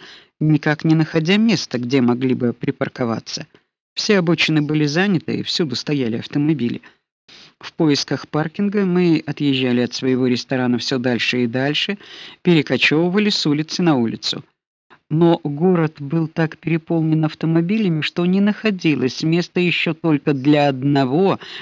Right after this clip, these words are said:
для одного маленького автомобиля благородного мышиного цвета. Черт знает, что такое. Мы заехали в самый конец Сан-Диего, куда не доносился даже городской шум. Во мраке слышался лишь гул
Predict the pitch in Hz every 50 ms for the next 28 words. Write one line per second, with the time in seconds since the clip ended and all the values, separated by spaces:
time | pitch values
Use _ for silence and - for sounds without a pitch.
0 | - - 147 139 151 151 151 143 143 143 135 131 143 147 147 147 139 135 151 170
1 | 190 208 226 233 226 226 185 160 165 170 175 180 180 185 190 190 185 - 196 175
2 | 170 160 151 - - - 139 131 127 123 120 123 151 190 196 190 185 170 151 135
3 | 135 120 123 123 120 123 135 147 147 143 156 143 139 135 113 113 110 - - 131
4 | 131 127 123 123 120 - - - - - - - - - - - - - 196 139
5 | 113 113 120 120 127 123 123 123 - - - - - - - - - - - 67
6 | - _ - _ _ _ _ _ _ - _ _ _ _ _ _ _ _ _ _
7 | _ _ - 170 208 233 - 220 196 190 190 - - 190 180 175 - - 165 165
8 | 175 175 175 160 - 190 190 196 226 214 - - - - 123 120 113 113 123 120
9 | 113 117 113 107 - - - - - - - - - - _ - 143 127 131 127
10 | 127 123 - 135 131 135 147 139 131 135 139 135 127 123 - - 170 180 180 -
11 | - 156 143 127 127 131 135 135 139 127 131 127 123 120 - - - - 135 131
12 | 120 - - - 107 101 - 120 _ _ _ _ _ _ _ _ _ _ _ _
13 | _ _ _ _ _ _ _ _ - 127 123 135 123 127 139 180 190 185 - 139
14 | 123 113 107 - - - - - - 143 135 127 - - 139 135 143 143 135 123
15 | 117 131 147 160 165 160 -